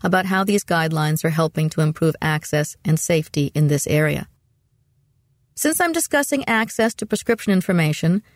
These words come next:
we can't forget the tremendous work being done by our attorneys, the queens of structured negotiations, Lainey Feingold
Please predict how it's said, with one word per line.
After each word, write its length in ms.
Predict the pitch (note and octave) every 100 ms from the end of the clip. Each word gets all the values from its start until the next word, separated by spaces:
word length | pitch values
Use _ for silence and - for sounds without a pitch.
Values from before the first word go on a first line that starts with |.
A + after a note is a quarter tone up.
| _ -
we 120 | F#3
can't 260 | - G3
forget 380 | - A#3 F#3+ E3
the 80 | E3+
tremendous 560 | - F#3+ G3 A3+ G#3+ F3+
work 240 | D#3 -
being 240 | E3 D#3+
done 240 | D#3+ E3 E3
by 120 | F3+
our 200 | F3+ F#3
attorneys, 640 | F#3 - G#3+ F3 A2 - _ _ _
the 120 | F3+
queens 500 | - C4+ A3+ D#3+ D#3+
of 100 | E3+
structured 460 | - F#3+ E3+ - D#3
negotiations, 920 | D#3 D3 C#3+ - F3+ E3 - D3 D3 - _ _ -
Lainey 320 | F3 F3+ A3
Feingold 640 | - F3+ E3+ D#3+ D#3 D#3